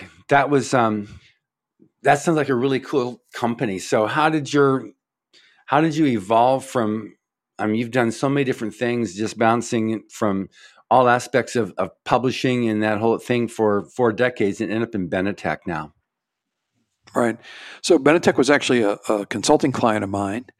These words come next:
Speaker 2: They came to me and said, "Hey, you understand this mysterious blend of things between publishing, distribution, and, and technology and all that kind of stuff. Can you help us understand it?" They knew everything about accessibility,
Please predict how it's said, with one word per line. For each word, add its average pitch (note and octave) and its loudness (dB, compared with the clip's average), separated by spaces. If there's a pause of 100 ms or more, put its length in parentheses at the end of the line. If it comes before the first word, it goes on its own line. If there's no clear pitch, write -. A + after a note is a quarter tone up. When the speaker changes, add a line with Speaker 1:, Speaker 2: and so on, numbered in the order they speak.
(560)
Speaker 2:
They A#2+ 4
came B2 2
to A#2+ 2
me A2+ 2
and G#2+ -2
said, G#2+ 0
"Hey, A2+ 0
you C3 2
understand A#2+ 0
this - -6
mysterious A2 0
blend A#2 2
of G#2+ 0
things G#2 -2
between G#2 -6
publishing, A2+ 0
distribution, G#2 0
and, F#2+ -6
and F#2+ -6
technology G2+ 0
and G2 -4
all G2 -4
that F#2 -8
kind G2 -10
of F2+ -8
stuff. F#2+ -4 (420)
Can B2 -2
you A#2+ 2
help A2+ 4
us A#2+ 2
understand G2+ -8
it?" - -16
They C#3+ 4
knew C3 4
everything B2 2
about G#2 -2
accessibility, A2 -2